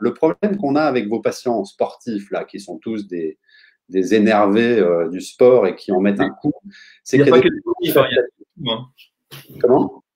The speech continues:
Speaker 2: Il n'y a pas que des sportifs, hein, on a tous les, tous les patients, hein,
Speaker 1: Non,
Speaker 2: attention.
Speaker 1: mais le sédentaire, il a un aspect souvent normal, comme ce patient.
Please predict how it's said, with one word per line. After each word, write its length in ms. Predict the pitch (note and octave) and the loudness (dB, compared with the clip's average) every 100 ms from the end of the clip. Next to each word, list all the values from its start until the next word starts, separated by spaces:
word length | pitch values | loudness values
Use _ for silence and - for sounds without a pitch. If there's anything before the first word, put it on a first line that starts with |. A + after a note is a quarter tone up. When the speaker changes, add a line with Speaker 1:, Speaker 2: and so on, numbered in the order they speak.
| _ _ | _ _
Speaker 2:
Il 60 | C3+ | 0
n'y 60 | |
a 20 | C#3+ | 2
pas 120 | D#3+ | 0
que 80 | D#3+ | -2
des 80 | |
sportifs, 480 | - - D#3 G3 F3+ | -4 -4 -4 -4 -6
hein, 180 | C#3 B2+ | -4 -2
on 40 | |
a 80 | A2+ | -4
tous 200 | - - | -8 -10
les, 140 | C3 A#2+ | -8 -8
tous 100 | A#2+ | -10
les 120 | A2+ | -10
patients, 320 | A#2 - C#3+ | -10 -10 -6
hein, 40 | D#3+ | 2
Speaker 1:
Non, 80 | F3 | 4
Speaker 2:
attention. 200 | F3 A#2 | 2 2
Speaker 1:
mais 160 | C#3+ D3 | 4 4
le 140 | D3 | 4
sédentaire, 800 | D3 G3 G3 E3+ E3+ F3 G#3 F3 - | 4 4 4 2 2 2 0 -2 -4
il 140 | C3 | -2
a 80 | D#3 | -2
un 80 | D3 | -2
aspect 300 | C3+ - F3 | -4 -6 -8
souvent 280 | B2+ C3+ | -6 -2
normal, 480 | D3 C3+ A2+ E2+ D2+ _ _ _ _ _ _ _ _ - | -2 0 0 -2 -4 _ _ _ _ _ _ _ _ 0
comme 160 | D3+ | 0
ce 100 | D3+ | 2
patient. 460 | D3+ A2+ - - | 0 0 -2 -12